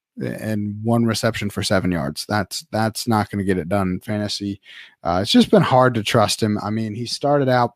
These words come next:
pretty strong. You know, he had, uh, three straight games with seventy-eight or more yards receiving, um, but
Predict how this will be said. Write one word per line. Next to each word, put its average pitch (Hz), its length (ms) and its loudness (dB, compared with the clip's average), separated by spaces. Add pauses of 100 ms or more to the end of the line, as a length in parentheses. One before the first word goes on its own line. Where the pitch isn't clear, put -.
pretty 143 280 4
strong. 127 540 2 (520)
You 110 80 -6
know, 107 100 -6
he 110 100 -6
had, 113 300 -4 (240)
uh, 110 260 -12
three 135 200 2
straight 120 340 0
games 117 460 -2
with 107 220 -4 (720)
seventy-eight 120 600 -2
or 107 140 -4
more 110 260 0
yards 110 480 0
receiving, 113 600 -2 (500)
um, 98 360 -4
but 101 320 -2